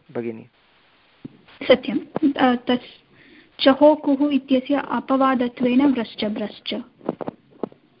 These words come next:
Speaker 1: हा, ये नाम ये, ये, येषां धातूनाम् अन्ते चवर्गीयः कश्चन वर्णः, किन्तु अस्य सूत्रस्य प्रसक्तिः केवलं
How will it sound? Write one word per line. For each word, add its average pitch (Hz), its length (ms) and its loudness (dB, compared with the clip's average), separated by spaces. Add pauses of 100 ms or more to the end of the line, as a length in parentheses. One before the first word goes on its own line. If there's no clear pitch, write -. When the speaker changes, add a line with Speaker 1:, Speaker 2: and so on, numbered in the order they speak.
(640)
Speaker 1:
हा, 123 180 -6 (420)
ये 147 100 -2
नाम 143 240 2
ये, 156 380 2
ये, 160 280 -2
येषां 156 720 0
धातूनाम् 135 600 -2
अन्ते 147 580 0 (360)
चवर्गीयः 135 480 4
कश्चन 131 320 -8
वर्णः, 117 480 -6 (640)
किन्तु 170 300 4 (260)
अस्य 165 240 -2
सूत्रस्य 190 540 0
प्रसक्तिः 175 640 -4 (100)
केवलं 175 540 2